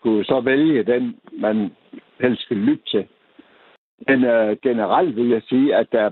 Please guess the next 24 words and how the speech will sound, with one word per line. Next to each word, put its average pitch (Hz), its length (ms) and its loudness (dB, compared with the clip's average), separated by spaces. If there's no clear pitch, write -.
behov 110 300 -2
for 104 140 -2
oversættelse. 98 720 -4
Vi, 135 100 4
øh, 101 640 2
vi 120 80 2
mister 117 380 0
alle 123 180 2
nuancerne, 104 840 -2
eller 110 180 2
mange 127 340 0
nuancer, 110 540 -2
hvis 104 220 0
ikke - 200 -2
vi, 107 120 -2
øh, 90 300 -2
får 101 120 0
det 87 100 -2
oversat, 95 480 -2
enten 104 280 -4
ved 107 80 -6
tekst 110 260 -2
eller 92 220 -8
simultantolkning. 95 840 -6